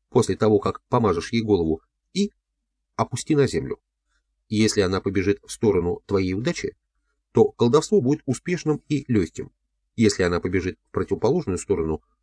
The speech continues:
то колдовство не получится. Если ящерица пойдёт к тебе на юг, то можно ожидать особой удачи. Но если будет убегать от тебя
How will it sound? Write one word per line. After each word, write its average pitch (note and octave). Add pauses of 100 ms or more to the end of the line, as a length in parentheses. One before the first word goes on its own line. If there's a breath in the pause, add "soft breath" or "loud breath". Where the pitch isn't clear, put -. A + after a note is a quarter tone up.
(100)
то D#3+
колдовство A2+
не A2
получится. - (1300)
Если G2
ящерица G2
пойдёт G2
к -
тебе E3+ (280)
на A2
юг, E2 (800)
то G3+
можно D3+
ожидать G2+
особой G2
удачи. - (520)
Но B2
если B2
будет G#2
убегать G#2+
от D#3+
тебя D#2+